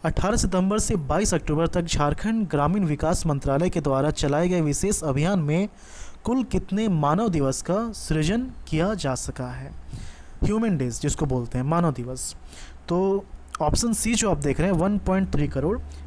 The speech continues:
ये इसका सही answer है। इसके बारे में जानते हैं। देखिए, अठारह सितंबर से बाईस अक्टूबर तक झारखंड ग्रामीण विकास मंत्रालय के द्वारा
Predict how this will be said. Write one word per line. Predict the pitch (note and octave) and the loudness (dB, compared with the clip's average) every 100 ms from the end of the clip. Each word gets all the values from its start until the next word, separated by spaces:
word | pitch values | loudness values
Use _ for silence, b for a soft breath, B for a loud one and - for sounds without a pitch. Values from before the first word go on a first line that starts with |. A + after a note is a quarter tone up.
| - | -2
ये | F#3+ | 0
इसका | A#3+ F3 - F#3+ | 0 -2 0 0
सही | F#3 C3+ B2+ | 2 2 2
answer | A#2+ - B2 | 0 -2 -4
है। | C3 - B B B - | -4 -10 B B B -2
इसके | D3+ G#3 | 0 2
बारे | G3 G3+ | 2 4
में | F3+ | 4
जानते | D#3 D#3+ F#3+ | 2 2 0
हैं। | G#3+ | 0
देखिए, | C3 B2+ B2 D#3+ - - - - - - B B B | 0 -2 -6 -10 -18 -16 -14 -12 -12 -12 B B B
अठारह | D3 E3 G#3+ | 0 2 2
सितंबर | - - G3+ G#3+ | 2 2 0 0
से | G#3+ A#3+ | 0 0
बाईस | G#3 C#3+ D#3+ G#3 | 0 0 0 2
अक्टूबर | F#3+ F3+ F#3 | 0 0 2
तक | F#3+ | 2
झारखंड | F#3+ - D3 F3 F#3+ | 0 0 0 0 0
ग्रामीण | D#3 D3+ F#3+ | 2 2 2
विकास | E3 D3 D#3+ E3+ | 2 2 0 0
मंत्रालय | E3 C#3 C#3+ F3 | -2 0 0 0
के | D#3 | 0
द्वारा | B2+ B2+ B2+ F3+ | 0 0 0 -2